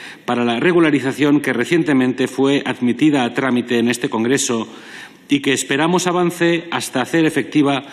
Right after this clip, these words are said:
la regularización de personas en situación administrativa irregular. De la misma forma, la Compañía de Jesús, a través del S J M, está comprometida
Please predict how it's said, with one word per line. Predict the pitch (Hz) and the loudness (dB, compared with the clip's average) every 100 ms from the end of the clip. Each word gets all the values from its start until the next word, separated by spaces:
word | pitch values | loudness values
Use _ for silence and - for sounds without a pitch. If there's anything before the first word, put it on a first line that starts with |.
| - - | -20 -10
la | 113 117 | -4 -2
regularización | 156 175 170 135 120 143 135 | 0 2 2 0 -2 0 0
de | 131 | 0
personas | 123 - 120 120 117 - - - | -2 -2 -2 -2 -2 -8 -16 -6
en | 123 | -2
situación | 120 131 113 - 147 | -2 -2 -2 0 0
administrativa | 139 127 117 107 113 107 120 113 | 0 0 -2 -2 -6 -2 -2 0
irregular. | 101 101 95 90 - - - - - - - _ - - - - - - - - - - - | -2 -4 -4 -6 -8 -18 -20 -20 -20 -20 -20 _ -20 -20 -20 -20 -20 -18 -18 -18 -20 -20 -8
De | 120 | -2
la | 123 | 0
misma | 165 165 147 | 2 0 0
forma, | 180 185 | 2 2
la | 170 143 | 2 2
Compañía | 131 123 127 160 | -2 0 2 2
de | 147 | 2
Jesús, | - 110 - 185 196 | 0 -2 2 4 4
a | 143 | -2
través | 123 123 143 | -2 0 0
del | 131 | 0
S | 135 - | 0 -2
J | 131 - 113 | -4 -4 0
M, | 143 160 156 151 - - - | 2 4 2 -2 -10 -14 -10
está | 139 156 160 147 | -4 0 0 -2
comprometida | - 123 104 113 110 110 151 151 147 | -2 -2 0 0 0 2 4 4 0